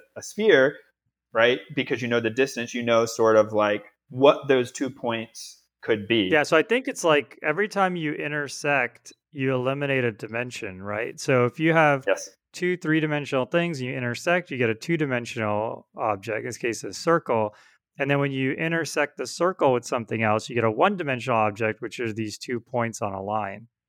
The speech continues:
Speaker 2: And then if you could do a third one, I guess at that point you would get a, a single point or a fourth one,
Speaker 1: Uh,
Speaker 2: or whatever
Speaker 1: yep.
Speaker 2: it is. Yeah.
Speaker 1: Yep. No, no, you're right. Except that <laughs> we have to work backwards a little because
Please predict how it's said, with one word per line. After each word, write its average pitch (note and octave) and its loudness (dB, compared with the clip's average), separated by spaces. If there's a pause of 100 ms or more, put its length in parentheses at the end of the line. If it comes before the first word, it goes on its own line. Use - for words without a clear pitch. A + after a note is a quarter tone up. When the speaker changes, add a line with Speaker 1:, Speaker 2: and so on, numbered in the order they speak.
(200)
Speaker 2:
And C#3+ 2
then C#3 0
if C3 -8
you C#3+ -8
could C#3 -4
do B2+ 4
a A#2 4
third C#3 2
one, G#2+ 0
I G#2 -4
guess G#2+ -6
at A2 -6
that A2+ -2
point A#2 -4
you G#2+ -6
would G2+ -8
get G2+ -4
a, F#2+ -6 (140)
a A#2+ -12
single G#2 -8
point G#2+ -14 (260)
or B2 2
a G#2 0
fourth - -6
one, G#2 0
Speaker 1:
Uh, C3 8
Speaker 2:
or C3 0
whatever B2+ 4
Speaker 1:
yep. G2 -6
Speaker 2:
it G2 -8
is. - -20
Yeah. - -10 (320)
Speaker 1:
Yep. A#3 0
No, B3+ 0
no, C4+ 2
you're G#3 2
right. F#3 6 (180)
Except F3+ 6
that E3 6 (200)
<laughs> F#3 -14
we F#3+ 6
have G3 4
to G#3 2
work G3 2
backwards A3 4
a A#3 0
little A3 2
because F3 -2